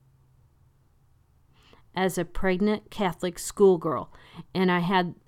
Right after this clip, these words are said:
I had borrowed the skirt from somebody, and I already had the pregnant stomach pillow.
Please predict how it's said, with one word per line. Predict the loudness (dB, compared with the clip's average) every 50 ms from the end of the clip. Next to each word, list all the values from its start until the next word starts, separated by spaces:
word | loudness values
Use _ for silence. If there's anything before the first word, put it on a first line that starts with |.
| _ 0
I | 2 4
had | 4 2 2 4
borrowed | 6 6 6 6 4 2 2 -2 -4 -8 -16 -20 -20 _ _ _ _ _
the | -8 -6
skirt | -6 -6 -4 0 2 2 2 2 0 -4 -14 -20 -20 -20 -20 -20 _ _ _ _ _ _ _ _ _ _ _ _ _ _ _ -12
from | -6 -6 -6 -6
somebody, | -4 -4 -2 -2 0 0 0 0 0 -2 -4 -4 -6 -6
and | -6 -4 -2
I | -2 -4 -4
already | -4 -4 -4 -2 -2 0 0 -2 -2
had | -2 -2 -2 -2 -2 -4 -6 -10 -16 -20 _ _ _ _ _ _ _ _
the | -14 -6
pregnant | -2 0 0 0 0 0 -2 -2 -4 -8 -14
stomach | -8 -6 -4 -2 -2 -4 -4 -8 _ 2
pillow. | 2 2 2 -2 -6 -10 -14